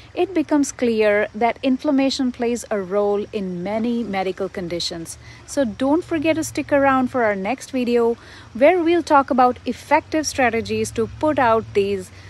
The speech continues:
slow-burning, smoldering fires. Trust me, you won't wanna miss it. Thanks for watching, guys, and don't forget to like,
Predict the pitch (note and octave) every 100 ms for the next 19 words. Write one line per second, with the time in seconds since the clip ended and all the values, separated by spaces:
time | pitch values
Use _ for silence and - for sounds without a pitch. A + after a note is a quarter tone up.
0 | - - - D4+ D#4 B3 A#3+ A3+ A3 G#3+
1 | G#3 - G3 G3+ G3 G3+ G3+ - F#3 E3+
2 | D#3+ E3 - - - C#4 D#4 - B3 G3
3 | F3 G3+ G#3 F#3+ G#3 A3+ G#3 G3+ F#3 F3+
4 | A#2 - - - - - - - C4 D4+
5 | - F4+ D#4+ D#4 D#4+ C#4 A#3+ G#3+ A3 A#3
6 | B3 - - - - B3 A3 B3+ D4+ F4
7 | D#4 A#3 C#4+ C#4 - - A#3+ G3+ F#3+ G3
8 | C4+ -